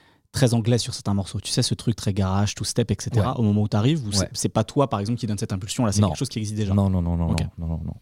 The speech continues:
Speaker 2: Ça existe déjà. Et de toute façon, Aurel a toujours été drivé par la musique anglaise.
Speaker 1: C'est un grand fan de The Street, par
Speaker 2: Ouais,
Speaker 1: exemple. Voilà.
Speaker 2: tu vois.
Speaker 1: Mm.
Speaker 2: Euh,
Speaker 1: Dizzy Rascal, qui l'invite sur
Speaker 2: c'est
Speaker 1: l'album.
Speaker 2: ce que j'allais dire,
Speaker 1: Voilà.
Speaker 2: Dizzy, tu vois.
Speaker 1: Mm.
Speaker 2: Euh, c'est vraiment un gros fan de ça. Donc, euh,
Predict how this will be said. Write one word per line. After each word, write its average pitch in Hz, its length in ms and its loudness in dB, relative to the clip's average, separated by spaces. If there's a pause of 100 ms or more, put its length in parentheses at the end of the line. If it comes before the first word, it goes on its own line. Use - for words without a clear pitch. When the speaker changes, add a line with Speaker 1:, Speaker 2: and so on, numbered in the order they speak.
(100)
Speaker 2:
Ça - 160 -4
existe 82 260 -6
déjà. 92 360 2 (340)
Et 95 80 0
de 104 120 2
toute 113 200 -6
façon, 123 440 0 (280)
Aurel 101 340 2
a 92 80 0
toujours 101 320 2
été 90 160 -2
drivé 92 500 2
par 87 140 -2
la 87 60 0
musique 85 260 -4
anglaise. 90 500 0 (300)
Speaker 1:
C'est - 100 -8
un 95 40 -2
grand 95 120 0
fan 123 140 2
de 104 60 0
The 98 100 2
Street, 113 320 2
par 90 180 -2
Speaker 2:
Ouais, 92 100 4
Speaker 1:
exemple. 104 340 0
Voilà. 92 160 -2
Speaker 2:
tu - 140 0
vois. 82 220 -4
Speaker 1:
Mm. 92 140 -12 (640)
Speaker 2:
Euh, 85 300 2
Speaker 1:
Dizzy 101 200 2
Rascal, 113 480 2
qui - 120 -8
l'invite 98 180 -8
sur - 80 -6
Speaker 2:
c'est 98 60 -4
Speaker 1:
l'album. 104 300 4
Speaker 2:
ce 113 40 4
que 113 60 0 (100)
j'allais 87 120 -8
dire, 95 160 0
Speaker 1:
Voilà. 110 140 4
Speaker 2:
Dizzy, 101 460 -2
tu 107 180 -8
vois. 101 160 4
Speaker 1:
Mm. 95 100 -2 (640)
Speaker 2:
Euh, - 80 -8 (160)
c'est - 240 -18
vraiment 98 460 2
un 90 40 2
gros 90 160 0
fan 87 220 -2
de 87 100 -2
ça. 120 280 4
Donc, 92 300 -2
euh, 90 80 4